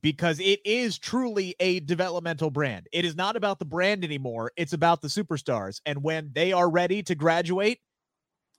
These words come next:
and Vince says, "Yep, I want that guy," they're gone. It doesn't,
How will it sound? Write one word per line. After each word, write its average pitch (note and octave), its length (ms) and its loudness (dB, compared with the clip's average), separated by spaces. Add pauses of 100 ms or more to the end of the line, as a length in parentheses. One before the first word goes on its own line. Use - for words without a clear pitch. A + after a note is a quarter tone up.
(640)
and D3+ 160 -2
Vince E3 240 0
says, F3+ 260 6
"Yep, F3+ 200 4 (100)
I C#3+ 80 0
want E3+ 240 0
that F#3+ 160 2
guy," F#3+ 240 6
they're F3 220 0
gone. D3+ 320 2
It A#2 100 -12
doesn't, E3+ 340 0